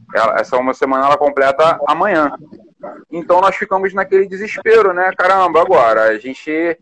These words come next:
poxa, a única, essa é a única forma de divulgação do nosso trabalho.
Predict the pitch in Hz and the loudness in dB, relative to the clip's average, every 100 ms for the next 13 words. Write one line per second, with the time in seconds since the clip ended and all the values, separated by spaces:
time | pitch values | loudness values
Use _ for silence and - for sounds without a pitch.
0 | _ _ _ - 170 156 160 - 139 107 | _ _ _ -20 -10 -2 -2 0 -2 -4
1 | - _ 131 170 247 - 254 202 240 330 | -14 _ 0 0 0 -2 -2 0 0 0
2 | 392 - 170 147 139 135 131 139 143 139 | -2 0 0 0 -4 -4 -6 0 0 0
3 | 143 131 135 123 127 123 104 92 92 | -4 -2 -2 -2 -2 -2 2 2 0